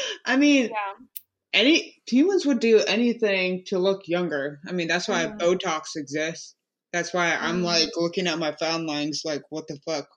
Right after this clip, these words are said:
Speaker 1: How do I
Speaker 2: Oh
Speaker 1: make this
Speaker 2: my God.
Speaker 1: disappear?" <laughs>
Speaker 2: Yeah. I mean, it's, aging is such a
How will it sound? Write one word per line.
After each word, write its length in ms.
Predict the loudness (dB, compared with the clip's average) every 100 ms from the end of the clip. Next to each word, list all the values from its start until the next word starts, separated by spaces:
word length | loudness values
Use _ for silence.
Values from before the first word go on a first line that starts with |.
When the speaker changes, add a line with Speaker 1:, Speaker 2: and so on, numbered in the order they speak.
| _ -6
Speaker 1:
How 120 | -4
do 80 | -4
I 40 |
Speaker 2:
Oh 40 |
Speaker 1:
make 220 | -2 -4 -4
this 120 | -8
Speaker 2:
my 60 |
God. 260 | -6 0 2
Speaker 1:
disappear?" 400 | 4 4 4 0 -14 -18 -18 -12
<laughs> 360 | -10 -6 -6
Speaker 2:
Yeah. 340 | -4 -4 -4 -6 -10 -10 _ _ -10
I 60 | -6
mean, 220 | -4 -4
it's, 280 | -6 -8 -14 -16 _
aging 440 | -6 -6 -6 -8 -8
is 140 | -10 -10
such 320 | -10 -12 -16 -12
a 640 | -10 -8 -10 -10 -12 -14